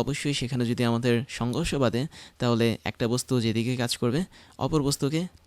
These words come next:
তার ঠিক বিপরীত দিকে কাজ করতে হবে, তা না হলে আমাদের ভরবেগ এখানে সংরক্ষণশীলতার নীতি মেনে চলবে না। তাহলে আমরা এখানে দেখতে পাচ্ছি এটাকে যদি সলভ করি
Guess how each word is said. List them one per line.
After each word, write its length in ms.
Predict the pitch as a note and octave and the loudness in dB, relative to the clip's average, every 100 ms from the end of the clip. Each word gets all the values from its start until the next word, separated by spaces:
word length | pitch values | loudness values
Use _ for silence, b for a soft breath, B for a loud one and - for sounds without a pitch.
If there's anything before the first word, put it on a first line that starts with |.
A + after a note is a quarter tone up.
| - - | -14 -4
তার 140 | A#2+ - | -4 -2
ঠিক 120 | B2+ A2 | -2 0
বিপরীত 280 | A#2 D#3+ C#3 | 2 2 2
দিকে 160 | A#2+ G#2+ G#2+ | 2 0 -2
কাজ 100 | G2 - | -4 -4
করতে 180 | G#2+ A#2 | -2 0
হবে, 120 | G2 F#2+ | 0 0
তা 60 | G#2 | 0
না 40 | A2+ | 2
হলে 160 | A#2+ B2+ F3 B B A2+ | 2 2 0 B B -2
আমাদের 200 | A2+ A2+ | 0 2
ভরবেগ 280 | B2 A#2+ B2 A#2 | 2 4 4 2
এখানে 180 | C3+ D3 - | 2 0 0
সংরক্ষণশীলতার 920 | G#2+ G#2 - A#2+ C3+ A#2+ A2+ A2+ D3 B B - | 0 -2 -2 -4 -2 2 2 2 -2 B B -2
নীতি 180 | B2 C#3 F3+ B2 | 0 0 -2 0
মেনে 160 | A#2 A2+ | 2 2
চলবে 200 | G2+ E2 | 0 0
না। 40 | D#2+ - B B B B - | -2 -4 B B B B 0
তাহলে 160 | C3+ A2+ | 2 4
আমরা 120 | D3+ | 2
এখানে 160 | D#3+ D3+ | 2 2
দেখতে 140 | C#3 - | 2 2
পাচ্ছি 200 | B2+ - A#2+ D#3+ - | 2 2 -2 -2 -2
এটাকে 180 | B2+ C3+ | 0 0
যদি 100 | C#3 D3 | 0 0
সলভ 160 | - C3 B2+ | 0 -2 0
করি 120 | A2+ | 0